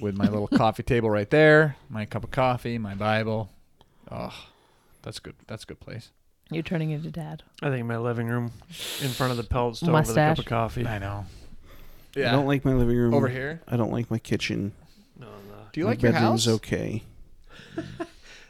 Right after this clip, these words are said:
Speaker 2: Do you like your
Speaker 4: Um,
Speaker 2: house, Corin asks?
Speaker 4: I think my back porch probably is.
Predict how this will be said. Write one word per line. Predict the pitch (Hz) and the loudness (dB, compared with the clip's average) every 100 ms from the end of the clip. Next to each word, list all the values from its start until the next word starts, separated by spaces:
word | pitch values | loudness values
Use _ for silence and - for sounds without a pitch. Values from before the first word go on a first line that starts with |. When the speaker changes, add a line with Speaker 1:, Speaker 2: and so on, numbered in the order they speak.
| _ _ - - | _ _ -2 4
Speaker 2:
Do | 165 269 - 262 | 10 10 12 12
you | 277 | 12
like | 262 226 | 12 12
your | 226 | 10
Speaker 4:
Um, | |
Speaker 2:
house, | 190 156 - | 10 10 6
Corin | 160 139 135 | -2 -2 -4
asks? | 160 - - | -10 -12 -4
Speaker 4:
I | 120 | -2
think | - 135 | 0 2
my | 117 | 2
back | 110 - - | 2 -2 -4
porch | - 101 - - | -6 -6 -6 -8
probably | - 52 50 53 64 | -6 -6 -8 -8 -8
is. | 85 - - - - | -8 -8 -8 -8 -10